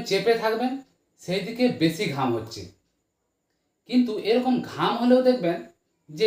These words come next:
জ্বর কমছে না কোনো মতে। সময়ে সময়ে এত বেশি ঘাম হয় যে আপনার মনে হবে এই বোধ হয় জ্বর কমে গেছে বা জ্বর ছাড়িয়ে যাবে, কিন্তু কিছুক্ষণ পর দেখবেন আবার জ্বর চলে আসছে,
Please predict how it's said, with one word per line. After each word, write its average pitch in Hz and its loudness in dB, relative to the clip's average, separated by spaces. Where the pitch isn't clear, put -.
জ্বর 196 6
কমছে 190 -2
না 160 2
কোনো 120 -4
মতে। 101 -10
সময়ে 240 2
সময়ে 247 2
এত 185 -6
বেশি 247 0
ঘাম 208 -6
হয় 220 0
যে 151 -4
আপনার - -4
মনে 202 -4
হবে 214 -4
এই 196 -4
বোধ 202 -2
হয় 220 -2
জ্বর 160 4
কমে 165 2
গেছে - -6
বা 139 -10
জ্বর 190 4
ছাড়িয়ে 160 0
যাবে, 92 -4
কিন্তু 233 -6
কিছুক্ষণ 202 -6
পর 180 6
দেখবেন 165 2
আবার 135 4
জ্বর 123 0
চলে 110 -2
আসছে, - -10